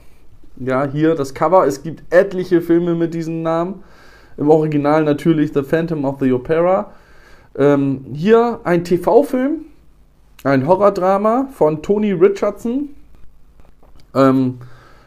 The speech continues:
ja, Herstellungsland haben wir hier Deutschland, Frankreich, Italien und die Vereinigten Staaten. Mit Burt Lancaster, Terry Polo, also sagen mir jetzt so auch nichts. Äh, Tony Richardson,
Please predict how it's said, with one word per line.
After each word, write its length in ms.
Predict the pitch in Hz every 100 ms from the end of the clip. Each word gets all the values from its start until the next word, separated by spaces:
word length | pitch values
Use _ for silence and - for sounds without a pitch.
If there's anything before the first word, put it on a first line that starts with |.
| -
ja, 180 | 127 123
Herstellungsland 800 | 135 151 - 151 143 143 143 143
haben 120 | 135
wir 60 | 135
hier 160 | 131
Deutschland, 540 | 123 139 156 - 131 131
Frankreich, 560 | - 160 170 151 147
Italien 600 | 135 131 151 151 165 151 131
und 180 | 170
die 60 | 175
Vereinigten 580 | - - 156 160 - 131
Staaten. 720 | - - 143 143 165 214 - - - - - - - - -
Mit 200 | 143 131
Burt 260 | 123 185 196
Lancaster, 760 | 151 208 220 214 - 214 214 214
Terry 300 | 196 196 196
Polo, 560 | 196 190 220 220 220
also 420 | - 147 151 151 143 - -
sagen 440 | - 123 160 170 165
mir 140 | 165
jetzt 200 | 156 147
so 240 | 147 160
auch 300 | - 147 170
nichts. 500 | 175 180 - - - - - - - - - - - _ _ _ _
Äh, 140 | 123 127
Tony 320 | 127 165 170
Richardson, 880 | 151 165 - 175 175 190 190 196